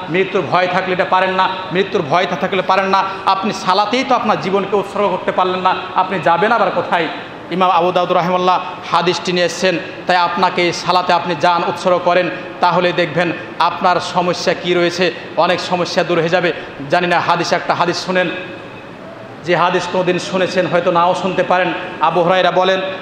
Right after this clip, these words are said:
রাসূলুল্লাহ সাল্লাল্লাহু আলাইহি সাল্লাম ইরশাদ করেন, আল্লাহ রাসূল সাল্লাল্লাহু আলাইহি সাল্লামের কাছে এক ব্যক্তি আসলেন, তারপরে বললেন যে, "হে আল্লাহ রাসূল সাল্লাল্লাহু আলাইহি সাল্লাম,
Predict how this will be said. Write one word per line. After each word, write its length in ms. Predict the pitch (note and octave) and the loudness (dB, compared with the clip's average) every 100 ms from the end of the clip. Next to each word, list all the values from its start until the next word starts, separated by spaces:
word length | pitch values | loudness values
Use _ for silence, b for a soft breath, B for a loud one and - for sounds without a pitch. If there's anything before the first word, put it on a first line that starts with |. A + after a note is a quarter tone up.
| - | 0
রাসূলুল্লাহ 580 | F3+ F3 F#3+ F3+ F3+ F#3 | 0 2 0 2 2 2
সাল্লাল্লাহু 600 | F#3+ F3+ F3+ F#3 F3+ F3+ | 0 0 0 2 2 2
আলাইহি 180 | F#3 | 0
সাল্লাম 320 | - F#3 F#3 F3 - - | 2 2 2 0 -6 -4
ইরশাদ 340 | F#3 F3+ F#3 F3+ | -2 0 0 0
করেন, 260 | - F#3 F3+ - - | 2 2 0 -4 -6
আল্লাহ 220 | - F#3 F#3 | 0 2 2
রাসূল 260 | F3+ G3 | 0 -4
সাল্লাল্লাহু 400 | F3+ F#3+ F#3 F3+ | -4 -2 0 2
আলাইহি 160 | F3+ F3+ | 0 0
সাল্লামের 340 | F#3 F#3 F3+ | -2 -2 0
কাছে 320 | F#3 F3 F#3 E3+ - - - | -2 -2 -2 -4 -8 -8 -2
এক 240 | F#3 E3 | -2 0
ব্যক্তি 300 | F3+ F#3 F#3+ | -2 0 0
আসলেন, 400 | F3 E3 F#3+ F3+ D#3+ - - | 0 0 0 -2 -2 -10 -2
তারপরে 380 | F#3 F#3 F#3 F#3+ | 0 2 2 0
বললেন 380 | F3 F#3 F3+ E3+ - - - - - C#3+ | 2 2 2 0 -6 -12 -14 -14 -12 -6
যে, 100 | E3+ | 0
"হে 120 | F3+ | 2
আল্লাহ 180 | F3+ F3+ | 2 2
রাসূল 260 | F3 G3 - | 0 -4 -4
সাল্লাল্লাহু 400 | F#3 F3 F3 F3 | 0 2 2 2
আলাইহি 120 | E3+ | 2
সাল্লাম, 300 | G3 F#3 F3 | 2 4 2